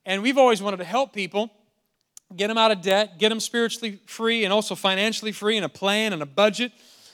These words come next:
But then you gotta understand that there is an,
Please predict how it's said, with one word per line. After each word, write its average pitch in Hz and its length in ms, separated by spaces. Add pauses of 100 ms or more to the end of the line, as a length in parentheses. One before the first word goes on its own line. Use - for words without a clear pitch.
(140)
But 165 160
then 247 340
you 214 140
gotta 233 220
understand 220 560
that 196 100
there 233 220
is 226 140
an, 220 140